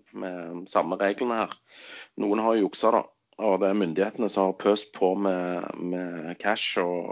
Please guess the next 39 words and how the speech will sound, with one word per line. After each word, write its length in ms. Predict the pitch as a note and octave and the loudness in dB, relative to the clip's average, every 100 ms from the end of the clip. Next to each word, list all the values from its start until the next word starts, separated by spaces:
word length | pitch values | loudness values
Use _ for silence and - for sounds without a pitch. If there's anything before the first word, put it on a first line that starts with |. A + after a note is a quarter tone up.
| - | -8
og, 400 | - E2+ D#2 - _ - - - - - - - | -4 -2 -2 -6 _ -20 -18 -14 -12 -12 -14 4
og 140 | - | 6
støtteordninger 720 | - D3+ - D#3 F3 D#3+ C#3 C3+ | 12 12 12 12 12 12 12 10
for 160 | C3+ | 10
å 80 | C#3 | 10
hindre 540 | C3 G2+ G2 B2+ C3+ - | 10 6 8 10 10 8
at, 480 | A#2 - _ - | 2 0 _ 4
eh, 720 | A2+ G#2+ G#2 G#2 G2+ F#2+ F#2+ E2+ | 6 8 8 8 6 6 4 2
at 140 | - | 0
ting 160 | G2+ G2+ | -4 -2
går 140 | F#2+ | -2
til 80 | G2+ | -2
helvete. 340 | F2+ G2 A2 - - - - _ _ _ _ _ _ _ _ - _ | -4 -4 -6 -8 -18 -20 -20 _ _ _ _ _ _ _ _ -20 _
Så 80 | - | 6
det 160 | C#3 | 8
har 80 | D3+ | 10
jo 80 | D#3 | 8
funket 480 | D#3 B2+ - C3+ C#3 | 8 2 4 2 2
til 120 | C3 | 2
de 180 | B2 B2 | 2 0
grader. 480 | - G#2+ F2+ A#2+ C3+ | 4 6 6 6 6
Renta 300 | A2+ F#2+ B2 | 4 4 6
har 160 | A#2+ A2+ | 6 4
vært 140 | A#2+ | 4
null, 240 | A#2+ C3 B2+ | 4 4 4
og 960 | A#2 A2 G#2+ G#2+ G#2 G#2 G2+ G2+ G2 | 4 4 6 6 4 4 4 2 0
folk 300 | - G2+ - | 0 -4 -2
har 100 | G2 | -6
ikke 220 | - G2+ | -4 -6
funnet 180 | G2 F2+ | -2 0
noe 220 | G2 F2+ | 2 2
annet 180 | E2 - F#2 | 0 -2 -4
enn 180 | F2 E2 | -2 -6
aksjer 240 | - F#2+ | -6 -8
å 80 | E2+ | -8
putte 160 | F#2+ | -8
pengene 380 | F2 D#2+ F2+ A2 | -6 -6 -6 -8
i. 20 | F#2+ | -8
Så, 240 | G#2 F2+ | -6 -6